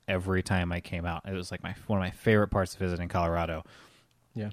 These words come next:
Speaker 1: And then, uh, she would send me birthday presents from the Wizard's Chest and Christmas presents. Like, I have a, I go way back with that store, so it's interesting going in now as an adult who loves, like, designer board games because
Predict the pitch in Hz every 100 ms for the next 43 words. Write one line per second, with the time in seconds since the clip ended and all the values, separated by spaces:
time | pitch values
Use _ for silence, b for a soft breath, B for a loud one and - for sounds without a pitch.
0 | - 113 95 92 90 87 87 85 - 95
1 | 120 104 - 120 107 92 107 113 127 -
2 | 113 110 101 107 104 107 104 101 - 104
3 | - 92 - 104 - - 104 98 98 -
4 | 87 b b b - 107 98 98 92 107
5 | 107 98 110 104 95 - 104 87 - -
6 | 85 104 - 92 87 - - _ 104 98
7 | 123 143 135 - 117 110 110 107 101 101
8 | 104 98 92 87 123 117 - b b -
9 | 117 98 101 104 95 - - _ - 101
10 | 90 87 - b b b _ - 107 110
11 | 107 98 120 139 113 90 92 - - 101
12 | 92